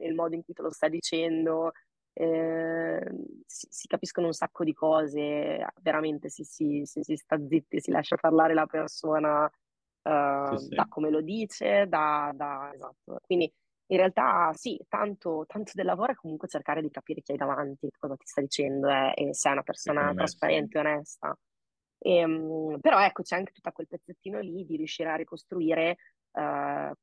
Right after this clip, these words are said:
Speaker 1: come l'execution è stata fatta, quindi appunto anche, non so, eh, founder-led sales, come sono state fatte, perché sei dall'altra parte, quindi devi vedere se tutte quelle ipotesi che hanno fatto al, al pre-seed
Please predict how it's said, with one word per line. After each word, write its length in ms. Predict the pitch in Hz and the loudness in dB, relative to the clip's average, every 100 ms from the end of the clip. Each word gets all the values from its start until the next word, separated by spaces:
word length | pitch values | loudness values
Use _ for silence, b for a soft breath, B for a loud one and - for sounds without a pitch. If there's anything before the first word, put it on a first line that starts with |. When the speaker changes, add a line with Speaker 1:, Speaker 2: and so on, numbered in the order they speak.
| _ _ | _ _
Speaker 1:
come 240 | - 190 | 0 2
l'execution 480 | 170 160 170 190 160 | 2 2 -4 -8 -8
è 40 | 160 | -10
stata 200 | - 202 | -12 -2
fatta, 640 | 202 190 - - 190 190 b b _ | 0 0 -4 -2 0 0 b b _
quindi 240 | 190 175 | -2 -2
appunto 300 | - 175 147 | -2 -6 -6
anche, 140 | 143 | -8
non 60 | 156 | -4
so, 300 | 165 143 - _ _ | 2 2 0 _ _
eh, 240 | - 156 | -6 -6
founder-led 520 | 160 170 165 165 165 160 | -2 0 2 2 2 0
sales, 540 | - 170 160 156 185 | 0 2 2 -2 -8
come 180 | 175 170 | -6 -6
sono 160 | 160 | -6
state 220 | - - - | -10 -12 -4
fatte, 640 | 185 - _ 190 180 170 _ | -4 -4 _ 4 4 4 _
perché 180 | - 196 | -10 0
sei 120 | 202 | 2
dall'altra 340 | 196 165 151 | 4 2 0
parte, 440 | 165 262 156 - - | 0 2 2 -2 -14
quindi 320 | 170 165 160 | -10 -8 -8
devi 220 | 160 170 170 | -6 -6 -4
vedere 360 | 196 180 190 | 0 2 2
se 140 | - - | -4 -14
tutte 220 | _ - | _ -8
quelle 180 | 160 160 | -4 -2
ipotesi 420 | 190 170 147 156 | -2 -2 -6 -8
che 80 | 147 | -6
hanno 140 | 151 | 0
fatto 440 | - 147 - 143 | 2 0 0 -2
al, 280 | - 147 147 | 0 0 -2
al 220 | 143 143 | -4 -6
pre-seed 640 | - 156 - 175 143 147 | -8 -12 -6 -6 -2 -2